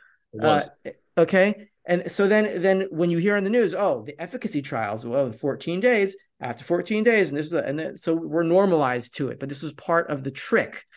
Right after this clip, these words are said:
Speaker 2: But it was the same thing, you know, do you remember during the aids epidemic when it st-, first started getting popular, or not popular, but, like, widespread, and we were like, "Oh my God, aids,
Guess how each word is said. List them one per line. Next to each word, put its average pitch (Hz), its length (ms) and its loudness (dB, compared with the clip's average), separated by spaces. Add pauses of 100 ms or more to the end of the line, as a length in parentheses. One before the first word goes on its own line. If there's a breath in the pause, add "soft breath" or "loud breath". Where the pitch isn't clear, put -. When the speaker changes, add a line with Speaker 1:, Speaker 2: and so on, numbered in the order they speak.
(240 soft breath)
Speaker 2:
But 151 100 2
it 147 80 2
was 151 80 -2
the 156 100 -6
same 185 300 0
thing, 180 240 0
you 170 100 2
know, 170 320 -2
do 143 100 -6
you 170 40 0
remember 185 540 2
during 156 180 0
the 143 100 0
aids 160 280 0
epidemic 170 560 -2 (880)
when 156 120 -6
it 135 60 -4
st-, - 220 -10
first 151 200 -4
started 143 180 -2
getting 135 180 -4
popular, 131 640 0
or 110 60 0
not 117 200 -6
popular, - 380 -8
but, 117 160 -8
like, 107 240 -8
widespread, 120 460 0
and 123 80 -4
we 120 80 0
were 117 40 0
like, 113 140 -4
"Oh 135 100 -2
my 110 120 -6
God, 113 260 -10
aids, 123 300 -8